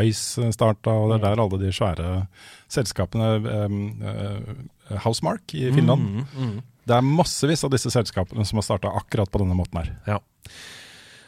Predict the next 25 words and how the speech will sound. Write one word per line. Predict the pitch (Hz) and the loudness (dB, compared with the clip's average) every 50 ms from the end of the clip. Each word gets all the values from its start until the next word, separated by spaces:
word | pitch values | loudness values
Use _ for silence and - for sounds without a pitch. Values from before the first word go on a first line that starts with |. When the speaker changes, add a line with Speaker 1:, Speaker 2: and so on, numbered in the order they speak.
| _ _ _ | _ _ _
Speaker 2:
Og | - 170 202 214 220 220 220 220 220 214 214 208 | 4 6 8 8 8 8 8 6 6 6 4 4
disse | 214 202 - - | 2 0 2 2
da, | 190 202 208 208 | 2 4 4 4
nye | 202 190 185 | 4 4 4
medarbeiderne | 180 165 151 147 143 143 151 170 190 | 4 6 6 6 6 6 4 4 4
satte | - - 139 - - - 120 | 2 0 -2 0 0 2 2
i | 117 | 4
gang | 123 135 | 4 4
dette | 135 120 - 127 127 | 2 0 0 0 2
nye | 120 104 104 104 101 101 101 95 | 4 6 6 6 6 4 4 4
studio. | - - 156 190 247 285 247 175 131 - 156 | 4 4 4 4 4 2 0 -2 -6 -8 -4
Eh, | 151 147 147 147 147 143 143 139 143 | 0 2 2 4 4 2 2 2 2
en | 139 147 139 | 0 2 2
komponist | 147 156 147 170 160 170 - - - | 0 2 2 2 2 2 0 -2 -2
som | 160 | -2
heter | 143 135 139 131 | 0 0 0 2
Martin | 113 104 101 98 - 135 135 147 | 2 2 2 2 0 0 2 2
O'Donnell, | 143 123 120 113 110 135 220 254 175 104 - - - - | 4 4 4 4 4 2 2 2 0 -2 -4 -10 -12 -6
han | - 123 | -2 0
har | 123 120 | 2 2
vært | 120 - | 2 0
komponist | - 120 113 120 110 - - | 0 2 2 2 2 2 0
på | 110 | 0
flere | - 101 95 95 98 | 2 2 2 2 2
Bungie-spill. | 95 90 92 95 101 151 220 254 | 0 0 0 0 2 2 0 0